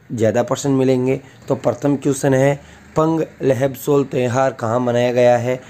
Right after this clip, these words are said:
तो पंग लहबसोल त्यौहार है वो सिक्किम राज्य में मनाया गया है। अगला क्वेश्चन, ब्रिटिश पत्रिका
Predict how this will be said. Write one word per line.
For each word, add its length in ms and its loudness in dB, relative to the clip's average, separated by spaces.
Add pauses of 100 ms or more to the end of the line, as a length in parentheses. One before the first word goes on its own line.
(300)
तो 100 2 (140)
पंग 220 0 (120)
लहबसोल 520 0
त्यौहार 400 0
है 140 0
वो 300 2 (360)
सिक्किम 420 0
राज्य 260 2
में 140 0
मनाया 380 0
गया 300 -4
है। 200 -6 (500)
अगला 220 4
क्वेश्चन, 440 -2 (380)
ब्रिटिश 420 2
पत्रिका 720 0